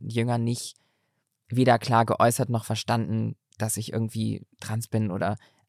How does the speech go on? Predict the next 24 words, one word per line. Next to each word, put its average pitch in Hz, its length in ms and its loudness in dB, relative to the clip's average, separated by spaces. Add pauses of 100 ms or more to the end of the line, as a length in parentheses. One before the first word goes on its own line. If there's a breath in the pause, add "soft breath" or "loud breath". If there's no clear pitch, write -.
überhaupt 120 540 0
queer 120 300 4
bin. 107 200 0
Also 101 200 -2
klar, 113 260 0
ich 113 100 -2
glaube, 113 220 2
man 113 140 0
hat - 100 -4
mir 113 80 2
das 107 160 -2
damals 113 280 0
auch 113 120 -4
schon 110 240 -2 (420 soft breath)
in 120 100 0
Anführungsstrichen 120 760 0
anmerken 131 680 2 (100)
können, 147 460 2
wenn 139 100 -2
man 139 160 0
mich 135 180 -4
gut 139 180 -6
kannte. 139 460 -2 (560 soft breath)
Aber 104 240 -6